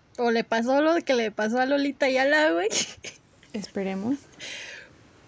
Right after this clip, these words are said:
Speaker 1: O sí traía ahí algo.
Speaker 2: Es que eso da miedo, güey.
Speaker 1: Pero creo que sí, no re-, creo que sí era por un anillo que le quitaron, o no recuerdo si también por comida,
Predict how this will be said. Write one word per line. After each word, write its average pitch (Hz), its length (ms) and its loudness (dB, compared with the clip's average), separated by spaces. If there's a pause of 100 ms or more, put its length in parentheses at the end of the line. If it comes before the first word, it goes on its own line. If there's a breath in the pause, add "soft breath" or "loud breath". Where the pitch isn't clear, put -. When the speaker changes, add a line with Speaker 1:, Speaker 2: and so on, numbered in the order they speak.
(720)
Speaker 1:
O 240 260 2
sí 233 140 -2
traía 240 460 2
ahí 233 200 0
algo. 208 340 -2 (160)
Speaker 2:
Es 240 160 -10
que - 160 -6
eso 311 120 2
da 349 200 -2
miedo, 359 220 -4
güey. 285 640 -2 (160)
Speaker 1:
Pero 247 280 2
creo 247 200 0
que 262 340 2 (1600)
sí, 277 300 -4
no 294 120 2
re-, 302 160 -2
creo 285 200 0
que 349 120 0
sí 302 180 2
era 311 140 2
por 269 220 -2
un 247 140 -2
anillo 247 460 -2
que - 80 -6
le 202 140 -4
quitaron, 226 520 -2
o 226 100 -8
no 208 180 -4
recuerdo 226 400 -4
si 208 120 -8
también 196 320 -4
por 208 240 -4
comida, 220 480 -2